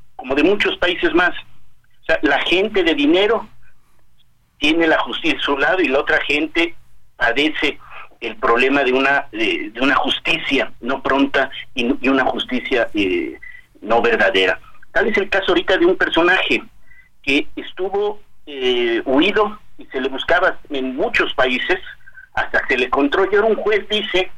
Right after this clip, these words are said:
que sí puede que es, estar, eh, que no es peligroso y que puede estar fuera y llevar su juicio afuera... Imagínate, eh, esas decisiones que estamos llevando.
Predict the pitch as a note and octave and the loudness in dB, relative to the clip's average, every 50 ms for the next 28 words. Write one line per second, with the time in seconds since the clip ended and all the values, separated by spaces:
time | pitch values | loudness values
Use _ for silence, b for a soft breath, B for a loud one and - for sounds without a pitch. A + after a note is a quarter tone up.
0 | - - - - - - - - - D#3 - - G3+ G#3 - G#3 G#3 F#3+ G3 F#3+ | -14 -16 -18 -18 -18 -20 -20 -18 -16 -12 -6 -4 -4 -2 2 2 2 2 2 0
1 | - - F3+ F3+ - F3+ F#3 F#3+ - - - E3 D#3 - - - E3+ F3+ F#3 F#3 | -2 -2 -2 -2 0 -2 -2 -2 -2 -6 -8 -8 -8 -6 -2 0 2 2 2 0
2 | - - E3+ D#3+ - F3+ E3+ G#3+ - - - G#3 G3 F#3+ F#3+ F#3 F#3 F#3+ F#3+ F3+ | 0 -2 -2 -2 0 0 0 0 -2 -2 -2 0 0 0 2 2 2 2 2 2
3 | - F3 G3 - F3 D3+ - E3 - - G3 F#3+ F#3+ E3 - - F3+ F#3 - - | 2 2 2 2 0 -2 -2 -2 0 2 2 2 2 0 0 2 2 2 0 0
4 | - B B B B B - F3 F3 E3 F3 E3+ E3+ - - - - - D#3+ - | -4 B B B B B -2 0 2 2 2 2 0 -2 -6 -10 -12 -12 -6 -2
5 | D3+ D3 D3+ D#3+ E3 D#3+ - - - - C#3+ C#3+ - - - A2+ - - G#2 G2 | 0 0 2 0 0 -2 -4 -6 -6 -6 -6 -6 -4 -4 -6 -6 -6 -6 -6 -6
6 | G2+ A2+ A#2+ C3+ C#3+ - - F#3+ G3+ G3+ G3 F#3+ - - F3+ E3+ - B B B | -4 -4 -2 -2 -2 0 0 2 2 2 2 2 2 2 0 0 0 B B B
7 | B B - C#3 C3+ B2+ - - F3 F#3 - F#3+ F3 D#3+ D#3 D3+ C#3 - - C3 | B B -14 -12 -14 -12 -6 -2 -2 0 0 0 0 0 0 -2 -2 -2 -4 -8
8 | C3 B2 - D#3 D#3 E3 D3+ - - C#3+ - - C#3+ C3 C#3+ C#3+ - B2+ B2 - | -10 -6 -2 0 2 2 2 0 -2 -4 -4 -2 -2 -2 0 0 0 0 0 2
9 | G#2+ E2+ E2 - - - | 2 2 0 -2 -4 -8